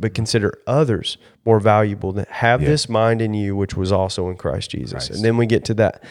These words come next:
Speaker 1: famous, uh, passage where he says,
Speaker 2: Kenosis.
Speaker 1: Yeah,
Speaker 2: That's a
Speaker 1: that
Speaker 2: theological term.
Speaker 1: Yeah, f-,
Speaker 2: Yeah.
Speaker 1: uh, the
Speaker 2: Even being f-, found in the form of man, did not count himself.
Speaker 1: being,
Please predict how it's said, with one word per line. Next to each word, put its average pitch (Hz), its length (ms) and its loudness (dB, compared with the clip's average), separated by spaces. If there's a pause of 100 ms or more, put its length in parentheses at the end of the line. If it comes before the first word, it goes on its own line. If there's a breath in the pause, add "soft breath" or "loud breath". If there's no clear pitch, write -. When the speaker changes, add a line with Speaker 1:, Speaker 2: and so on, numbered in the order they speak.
(160 loud breath)
Speaker 1:
famous, 104 640 2 (320 loud breath)
uh, 95 380 0 (100)
passage 101 640 0
where 98 180 2
he 101 120 0
says, 90 420 0
Speaker 2:
Kenosis. - 720 -8 (340)
Speaker 1:
Yeah, 123 280 4
Speaker 2:
That's 92 100 -4
a - 40 -4
Speaker 1:
that 113 160 2
Speaker 2:
theological 71 500 -8
term. 67 400 -12
Speaker 1:
Yeah, 123 320 4
f-, - 220 -20 (100)
Speaker 2:
Yeah. 107 60 2
Speaker 1:
uh, 104 260 2 (1080)
the 101 300 4
Speaker 2:
Even 78 240 -2
being 76 220 -2
f-, - 180 -18 (100)
found 80 460 -4
in 76 60 -6
the 73 60 -6
form 76 360 -4
of 71 120 -10
man, 67 360 -10
did 69 120 -14
not 65 220 -12
count 67 220 -8
himself. - 560 -12 (1120)
Speaker 1:
being, 117 440 -2